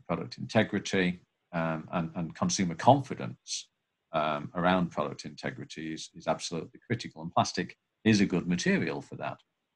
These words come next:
That doesn't mean to say it can't improve. We can't design things better,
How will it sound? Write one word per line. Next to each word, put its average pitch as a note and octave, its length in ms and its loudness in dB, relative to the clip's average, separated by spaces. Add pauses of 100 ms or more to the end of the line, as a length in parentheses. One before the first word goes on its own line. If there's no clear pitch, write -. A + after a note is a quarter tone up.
(160)
That G2+ 200 10
doesn't F#2 200 4
mean F#2 160 2
to - 80 -4
say F2+ 220 0
it F#2 120 -6
can't E2+ 300 -4
improve. E2 460 -2 (320)
We D#2+ 80 -16
can't E2 280 -2
design E2 340 -2
things - 240 -16 (100)
better, A#2+ 400 4